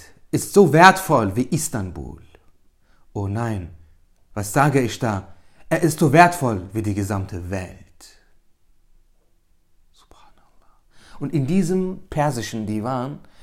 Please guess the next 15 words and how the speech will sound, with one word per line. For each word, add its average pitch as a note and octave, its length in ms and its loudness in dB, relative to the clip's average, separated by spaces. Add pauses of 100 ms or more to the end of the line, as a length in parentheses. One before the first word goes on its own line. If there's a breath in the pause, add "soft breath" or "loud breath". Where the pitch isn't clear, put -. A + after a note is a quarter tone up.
(140)
gibt - 160 -8
es - 160 -8
sehr D#3+ 180 -4
viele C#3+ 200 -2
Gedichte, A#2 420 -4
die A#2+ 260 -4 (800 loud breath)
Rasulullah G2+ 540 -4
natürlich, A#2+ 380 -6
sallallahu A2 420 -6
alaihi A2+ 160 -6
wasallam, G#2+ 380 -6
loben, G2+ 540 -6 (840)
von G#2+ 160 -8
ihm F#2+ 120 -6
schwärmen. G2+ 840 -8